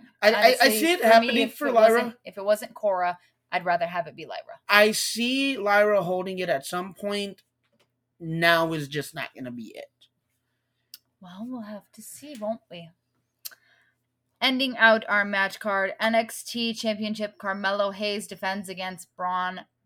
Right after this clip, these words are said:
Speaker 2: Breakker. All of us, excluding Flash, chose Carmelo Hayes.
Speaker 1: You rat bastard.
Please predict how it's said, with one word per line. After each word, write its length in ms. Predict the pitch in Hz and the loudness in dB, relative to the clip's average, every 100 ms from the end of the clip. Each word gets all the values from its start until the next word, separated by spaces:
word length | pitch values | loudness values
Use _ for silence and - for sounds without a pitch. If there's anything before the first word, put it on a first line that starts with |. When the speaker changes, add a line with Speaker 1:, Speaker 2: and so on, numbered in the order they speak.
| - | -10
Speaker 2:
Breakker. 680 | 165 165 165 - 165 160 - _ _ _ _ - | -6 -6 -8 -12 -12 -12 -14 _ _ _ _ -2
All 240 | 185 233 | 2 2
of 120 | 254 | 2
us, 480 | 214 214 214 - - _ _ _ - | 2 2 0 -8 -16 _ _ _ -14
excluding 880 | 190 - - - 220 208 214 220 220 - _ _ - | -12 -12 -16 -14 -12 -10 -6 -4 -6 -8 _ _ -18
Flash, 840 | 185 185 208 151 - - - - _ - | -6 0 2 2 -4 -10 -16 -16 _ -18
chose 300 | - 175 - | -12 -12 -10
Carmelo 840 | 185 190 208 240 247 262 269 277 _ _ _ _ _ | -10 -4 -2 -2 -4 -8 -8 -12 _ _ _ _ _
Hayes. 1000 | 170 175 185 185 147 - _ - - - - | -10 -6 -4 -4 -8 -18 _ -20 -18 -18 -14
Speaker 1:
You 100 | 123 | -10
rat 240 | 143 - | -8 -8
bastard. 440 | 131 156 151 156 | -6 -8 -8 -12